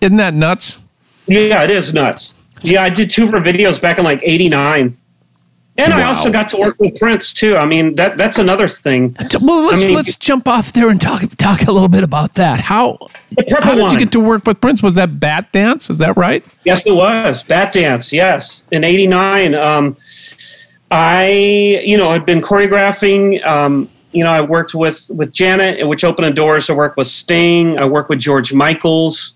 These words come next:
Speaker 2: um, on, on his tour. Um, you know,
Speaker 1: Yeah.
Speaker 2: again, his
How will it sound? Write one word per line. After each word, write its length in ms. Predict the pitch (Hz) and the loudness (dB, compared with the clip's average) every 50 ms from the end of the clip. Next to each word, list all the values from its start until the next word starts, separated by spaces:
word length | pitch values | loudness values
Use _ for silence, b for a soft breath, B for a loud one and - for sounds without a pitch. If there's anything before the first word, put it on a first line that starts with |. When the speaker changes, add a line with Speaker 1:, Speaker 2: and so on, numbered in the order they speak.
| _ - | _ -4
Speaker 2:
um, 560 | 143 135 131 127 127 127 123 123 123 120 123 B B B B B B B B B B B _ _ _ _ _ - | -2 0 0 2 2 2 2 2 0 -2 -4 B B B B B B B B B B B _ _ _ _ _ -2
on, 180 | 160 151 143 139 | 0 0 0 0
on 220 | - 156 156 147 | 0 0 0 0
his 200 | 143 135 - - | 0 0 -2 -4
tour. 640 | - - - 180 180 185 190 190 190 190 175 - - | -4 0 2 2 4 4 4 2 2 0 -2 -2 -2
Um, 420 | 151 147 143 139 139 135 135 135 - | -2 0 0 0 0 2 0 0 0
you 140 | - 170 156 | 0 0 2
know, 80 | 151 151 | 2 2
Speaker 1:
Yeah. 200 | 107 101 95 - - | 2 2 0 0 -2
Speaker 2:
again, 340 | 160 147 131 170 175 165 | -4 -2 0 0 0 0
his 140 | 147 147 131 | 0 -2 -2